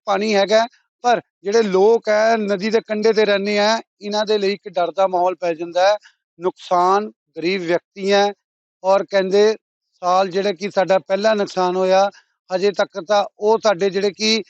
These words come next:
ਜ਼ਖਮ ਸੀ ਹਜੇ ਤੱਕ ਤਾਂ ਉਹ ਨਹੀਂ ਸੁੱਕੇ ਤੇ ਪ੍ਰਮਾਤਮਾ ਵੱਲੋਂ ਹੁਣ ਫਿਰ ਜਿਹੜੀ ਕਿ ਪਾਣੀ, ਕਿਉਂਕਿ ਪਹਾੜਾਂ ਦੇ ਵਿੱਚ ਪਿੱਛੇ ਬਾਰਿਸ਼ ਬਹੁਤ ਪੈ ਰਹੀ ਹੈ। ਬੇਸ਼ੱਕ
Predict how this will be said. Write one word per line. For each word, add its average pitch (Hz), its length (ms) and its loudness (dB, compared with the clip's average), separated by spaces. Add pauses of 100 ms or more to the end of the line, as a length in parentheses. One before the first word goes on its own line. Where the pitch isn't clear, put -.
(240)
ਜ਼ਖਮ 202 340 -2
ਸੀ 214 220 0
ਹਜੇ - 280 -10
ਤੱਕ 196 180 -4
ਤਾਂ 214 120 2
ਉਹ 208 220 0
ਨਹੀਂ 226 120 -4
ਸੁੱਕੇ 214 400 -2 (460)
ਤੇ 214 60 -6
ਪ੍ਰਮਾਤਮਾ 196 640 0
ਵੱਲੋਂ 202 300 0
ਹੁਣ 202 200 -4
ਫਿਰ 226 280 -2 (360)
ਜਿਹੜੀ 196 220 -4
ਕਿ 220 280 -2
ਪਾਣੀ, 190 280 0
ਕਿਉਂਕਿ 208 380 0 (280)
ਪਹਾੜਾਂ 190 440 2
ਦੇ 233 100 4
ਵਿੱਚ 233 320 -6
ਪਿੱਛੇ 226 260 -4
ਬਾਰਿਸ਼ 196 460 0
ਬਹੁਤ 214 220 -2
ਪੈ 202 120 0
ਰਹੀ 196 200 -2
ਹੈ। 180 80 2 (340)
ਬੇਸ਼ੱਕ 233 600 0